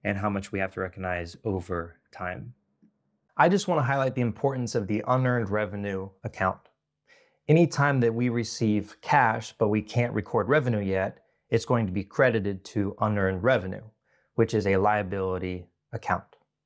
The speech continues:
So make sure that you memorize unearned revenue, a liability account, when we receive cash, but we're not allowed to recognize the revenue yet. Now let's transition into recognizing revenue for construction accounting.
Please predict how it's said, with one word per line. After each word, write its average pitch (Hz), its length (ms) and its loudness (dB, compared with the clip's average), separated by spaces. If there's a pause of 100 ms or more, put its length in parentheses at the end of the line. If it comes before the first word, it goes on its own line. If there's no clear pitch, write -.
(460)
So - 120 2
make 123 200 4
sure 120 260 2
that 113 100 -6
you 107 80 -4
memorize 107 680 0
unearned 113 420 0
revenue, 101 600 -2
a 98 80 -6
liability 110 520 2
account, 101 520 -4 (280)
when 107 180 2
we 98 140 0
receive 107 500 0
cash, 95 580 0 (280)
but 110 100 2
we're 101 140 0
not 110 220 0
allowed 101 200 -2
to 95 60 -8
recognize 95 420 -6
the 92 80 -14
revenue 90 500 -6 (140)
yet. - 280 -10 (380)
Now 143 160 4
let's 180 120 0
transition 131 640 0
into 117 260 -2
recognizing 120 520 0
revenue 107 380 -2
for 104 180 -6
construction 98 760 -2
accounting. - 500 -6